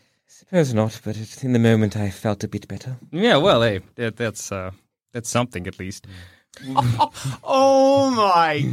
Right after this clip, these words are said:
Speaker 3: god, sassy Pip! <laughs>
Speaker 2: He's a sass queen.
Speaker 1: Mm.
Speaker 2: Um, all right, well, look, I,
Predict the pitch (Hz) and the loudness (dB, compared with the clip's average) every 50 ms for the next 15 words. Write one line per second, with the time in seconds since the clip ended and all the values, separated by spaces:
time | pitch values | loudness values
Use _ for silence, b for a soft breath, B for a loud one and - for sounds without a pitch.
0 | 135 131 120 113 190 208 220 240 233 226 208 185 151 143 139 - - - 285 294 | -4 -6 -6 -4 -2 0 0 2 2 2 0 0 -2 -4 -8 -10 -8 -4 -2 -2
1 | 294 302 285 - - 240 196 180 151 - 185 214 254 254 214 180 - - - 196 | -2 -2 -4 -4 -4 -4 -4 -4 -4 -2 0 2 2 2 0 0 -4 -2 -4 -4
2 | - 403 427 427 427 415 - - - - - - 277 262 - - - 311 - - | -2 -2 -2 -2 -2 -4 -2 -2 -4 -4 -2 -4 -6 -6 -6 -4 -6 -6 -6 -6
3 | 113 - - 262 269 302 330 254 349 359 392 415 403 - - - 151 135 120 117 | -6 -2 0 0 0 0 -2 0 2 4 4 2 2 -2 -8 -8 -6 -4 -4 -6
4 | 113 113 - 233 240 202 151 123 - _ _ _ _ - 160 170 185 185 180 180 | -6 -6 -4 -2 0 0 0 -2 -6 _ _ _ _ -2 0 2 2 2 2 0
5 | 170 175 175 156 131 117 113 127 139 151 156 170 147 - - 123 131 139 131 120 | -2 0 2 2 2 2 0 -2 -2 0 2 0 0 -2 -2 -2 0 0 0 -2